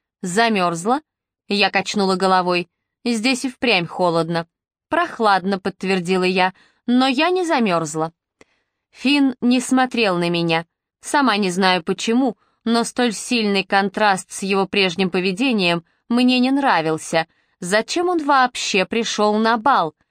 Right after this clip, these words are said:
если ему здесь так не нравится? Только я собралась задать этот вопрос, как он в упор посмотрел на меня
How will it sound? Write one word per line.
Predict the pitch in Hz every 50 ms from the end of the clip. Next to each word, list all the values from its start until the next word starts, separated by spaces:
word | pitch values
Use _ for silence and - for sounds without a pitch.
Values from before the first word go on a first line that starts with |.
| _ _ _ -
если | 190 175 196 185 170 - - 185
ему | 185 180 175 170 160 160
здесь | 160 151 175 190 202 - -
так | - 156 143 - -
не | 175 175 175
нравится? | 190 196 233 262 240 214 175 151 147 - - - 160 143 _ _ _ _ _ _ _ _ _ _ -
Только | - 294 294 262 - -
я | 254 240 233 233
собралась | 226 - 233 202 214 214 214 208 208 202 196 190 - -
задать | - 208 185 180 196 190 185 180 180 170 170 - -
этот | 170 - 165 -
вопрос, | 165 170 170 165 - 254 247 226 - - _ _ _ _ _ _ -
как | - 233 233 -
он | 285 294 285 277
в | 233 254
упор | 254 247 - 262 254 254
посмотрел | 254 - 240 240 - 214 202 196 190 196 196 208 214 214
на | 214 214
меня | 214 214 214 214 208 214 208